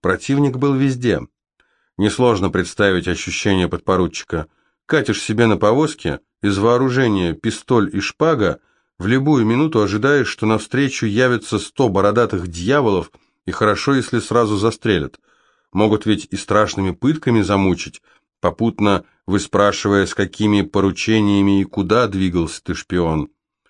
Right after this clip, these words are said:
Иной, пожалуй, заехал бы куда-нибудь на постоялый двор и на конюшне зарылся бы в сено на неделю-другую. Но Гаврил Романович был другого душевного склада.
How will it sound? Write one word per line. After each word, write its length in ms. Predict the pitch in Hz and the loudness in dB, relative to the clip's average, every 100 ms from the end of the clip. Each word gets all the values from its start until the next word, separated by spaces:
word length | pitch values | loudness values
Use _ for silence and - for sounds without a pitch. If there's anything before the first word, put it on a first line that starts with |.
| _ _ _ _ _ _ | _ _ _ _ _ _
Иной, 260 | 98 120 175 | 0 2 2
пожалуй, 480 | 165 127 147 160 147 | 2 2 2 2 2
заехал 480 | 123 120 147 143 | 2 2 0 0
бы 120 | 139 123 | -2 -2
куда-нибудь 580 | 110 117 123 117 113 | 0 2 2 0 -2
на 120 | 104 101 | -2 0
постоялый 600 | 104 - 95 104 117 107 | -2 -2 0 2 2 0
двор 380 | 90 110 123 | 0 0 0
и 100 | - | 0
на 100 | 98 | -2
конюшне 540 | 92 98 95 117 - 104 | 0 0 0 0 0 -2
зарылся 500 | 92 98 110 104 98 | 0 2 2 0 -2
бы 140 | 95 | -2
в 40 | - | -4
сено 380 | - 110 110 | -2 0 2
на 80 | 98 | 2
неделю-другую. 1040 | 95 92 87 92 85 87 101 95 80 67 - _ _ _ - | 0 0 0 0 0 0 0 0 -2 -4 -12 _ _ _ -6
Но 320 | 80 120 160 | 0 2 2
Гаврил 420 | 135 110 117 135 | 2 2 2 2
Романович 520 | 110 95 98 101 - | 0 0 0 -2 -4
был 360 | 87 98 95 - | -2 2 0 -2
другого 500 | 82 95 98 101 90 | -4 -2 2 2 2
душевного 560 | 82 87 - 82 82 80 | 0 -4 -2 -2 -2 -4
склада. 540 | - 87 80 71 73 | -4 -4 -4 -4 -8